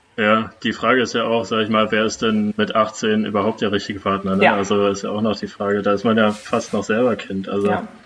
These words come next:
Speaker 1: oder aus, in meinen Augen auch. Wie, bevor wir da gleich richtig reinsteigen, ja,
Speaker 2: Ja.
Speaker 1: äh, wie würdest du dich denn jemandem vorstellen, den du gerade kennengelernt hast?
Speaker 2: Ja, ja, kennengelernt jetzt so privat.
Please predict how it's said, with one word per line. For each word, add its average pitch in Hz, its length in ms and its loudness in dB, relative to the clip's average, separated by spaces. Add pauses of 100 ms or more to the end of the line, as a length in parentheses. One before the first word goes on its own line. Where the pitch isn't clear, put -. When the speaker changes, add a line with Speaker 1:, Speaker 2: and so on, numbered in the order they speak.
(360)
Speaker 1:
oder 113 360 0 (120)
aus, 120 240 0 (220)
in 117 100 0
meinen 117 240 4
Augen 98 260 -4
auch. 95 220 -8 (160)
Wie, 139 440 6 (360)
bevor 117 340 -2
wir 120 120 2
da 107 300 2 (240)
gleich 107 280 -2
richtig 113 400 -4
reinsteigen, 107 720 -2
ja, 101 180 -2 (460)
Speaker 2:
Ja. 113 220 2
Speaker 1:
äh, 110 40 -2 (300)
wie 135 180 4
würdest 143 420 2
du 151 140 4
dich 170 200 2
denn 135 380 2
jemandem 120 400 0
vorstellen, 113 680 0
den 107 100 0
du 104 140 -2
gerade 104 500 0 (100)
kennengelernt 92 600 -4
hast? 90 160 -12 (220)
Speaker 2:
Ja, 170 360 -4 (140)
ja, 175 280 -4 (100)
kennengelernt 190 580 2
jetzt 185 140 0
so 180 80 -6
privat. 151 560 0